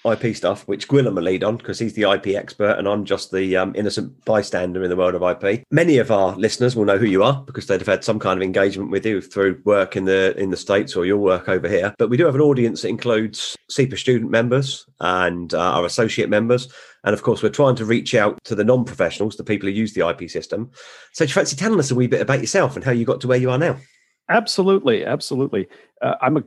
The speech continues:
Speaker 2: California native, in fact, Silicon Valley native. Um, had the, the good fortune to grow up in the Bay Area right at the period when high tech was really, uh, on the rise.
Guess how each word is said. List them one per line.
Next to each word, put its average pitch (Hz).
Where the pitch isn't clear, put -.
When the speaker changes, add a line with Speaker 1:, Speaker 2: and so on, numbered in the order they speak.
Speaker 2:
California 143
native, 123
in 110
fact, -
Silicon 147
Valley 143
native. 87
Um, 98
had 101
the, 98
the 101
good 113
fortune 110
to -
grow 104
up 104
in 104
the 95
Bay 107
Area 107
right 110
at 104
the -
period 104
when 101
high 110
tech -
was -
really, 104
uh, -
on 113
the 101
rise. 104